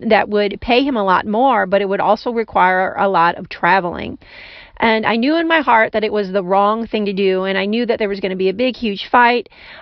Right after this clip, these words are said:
and I felt God speak to me in my spirit as I began to pray about this,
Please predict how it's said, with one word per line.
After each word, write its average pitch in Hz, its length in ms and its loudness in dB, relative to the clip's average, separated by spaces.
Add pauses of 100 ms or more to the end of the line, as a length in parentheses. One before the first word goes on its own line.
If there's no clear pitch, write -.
and 208 240 2
I 196 140 2
felt 247 480 2
God 202 520 2
speak - 520 -6 (160)
to - 120 -4
me 208 220 0
in 202 120 -2
my 185 120 0
spirit 226 640 0 (180)
as 208 200 0
I 196 80 2
began 202 260 -2
to 196 80 -4
pray 226 480 2 (300)
about 190 340 2
this, 214 360 -2